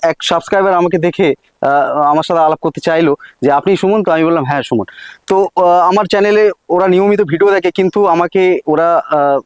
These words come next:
আর্জি জানিয়েছে যে এই ধরনের ভিডিও বানান, যাতে আমরা কম ইনভেস্ট করি, আপনারা ভালো আমরা আর্ন করতে পারি।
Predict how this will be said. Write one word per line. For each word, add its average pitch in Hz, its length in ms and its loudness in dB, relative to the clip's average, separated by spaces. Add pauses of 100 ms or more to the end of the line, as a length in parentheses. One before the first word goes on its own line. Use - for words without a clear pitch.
আর্জি 147 280 0
জানিয়েছে 180 400 0
যে 156 160 -2
এই 180 260 2
ধরনের 185 320 0
ভিডিও 151 240 0
বানান, 151 220 0 (240)
যাতে 147 240 0
আমরা 151 280 0
কম 196 300 0
ইনভেস্ট 175 400 0
করি, 151 240 0 (120)
আপনারা 143 320 -2
ভালো 139 400 -2 (260)
আমরা 143 280 0
আর্ন 160 220 0
করতে 175 260 -2
পারি। 151 220 0